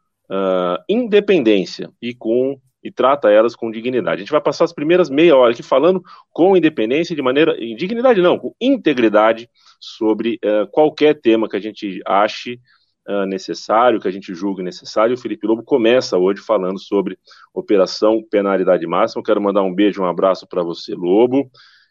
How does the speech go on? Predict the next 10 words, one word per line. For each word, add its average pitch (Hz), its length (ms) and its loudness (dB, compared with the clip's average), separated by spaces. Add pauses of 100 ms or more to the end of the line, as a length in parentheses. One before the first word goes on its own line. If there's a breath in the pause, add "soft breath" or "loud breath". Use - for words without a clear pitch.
É, 98 480 4
veja 101 240 0
você 95 280 -6
que - 80 -10
o 104 40 -6
Ministério 101 520 0
Público 117 680 -4
de 127 100 -10
Goiás, 92 540 0
né, 113 260 -4